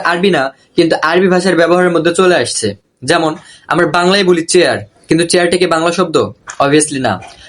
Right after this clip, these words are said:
আবার বলি টেবিল, টেবিলটা কি বাংলা শব্দ? না। কিন্তু এই চেয়ার টেবিলটা বাংলা ভাষার ব্যবহারের মধ্যে চলে আসছে। ঠিক একই রকম ভাবে কোরআন শরীফের মধ্যে যত নবীর নাম আছে সমস্ত নবীর নাম অনারবি,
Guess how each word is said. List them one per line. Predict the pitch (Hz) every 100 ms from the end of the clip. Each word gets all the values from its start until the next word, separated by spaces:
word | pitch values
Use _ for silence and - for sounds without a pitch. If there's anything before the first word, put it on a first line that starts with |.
| -
আবার | 143 170
বলি | 185 180
টেবিল, | 185 165 123 104
টেবিলটা | 170 165 180
কি | 175
বাংলা | 165 180
শব্দ? | 175 180 160 117 107 -
না। | 131 131 104 - - -
কিন্তু | 180 180
এই | 208 -
চেয়ার | 208 214 220
টেবিলটা | 214 208 185 151 135 - -
বাংলা | 139 165 180
ভাষার | 175 185 165
ব্যবহারের | 165 170 175
মধ্যে | 170 170
চলে | 170 185
আসছে। | 135 113 - 104 - _ _ -
ঠিক | 131 196
একই | 170 180
রকম | 196 196 185
ভাবে | 156 143 160 - _ _ _ _ _ _ _ - _
কোরআন | 180 196
শরীফের | 196 196 202 196
মধ্যে | 190 160 180 196 - _ _
যত | 123 175 185
নবীর | 214 202 196 185
নাম | 180 165
আছে | 156 151 156 - _ _
সমস্ত | - 180 208 208 202
নবীর | 170 180
নাম | 175 147 156 - -
অনারবি, | 165 175 143 107